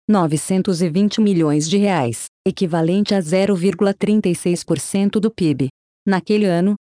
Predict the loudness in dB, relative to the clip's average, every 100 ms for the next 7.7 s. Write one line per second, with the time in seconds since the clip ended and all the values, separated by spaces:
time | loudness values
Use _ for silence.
0 | _ 0 0 0 0 0 2 2 2 0
1 | 0 0 0 0 0 0 -2 -2 0 0
2 | 0 -2 -4 -2 -4 -2 0 0 0 -2
3 | 0 0 -2 -2 0 0 0 0 0 0
4 | 0 0 0 0 0 -2 0 0 0 0
5 | -2 -2 0 0 0 0 0 -2 -2 -2
6 | -2 -2 0 -2 -2 0 0 0 0 0
7 | 0 -2 -2 -2 0 -2 -6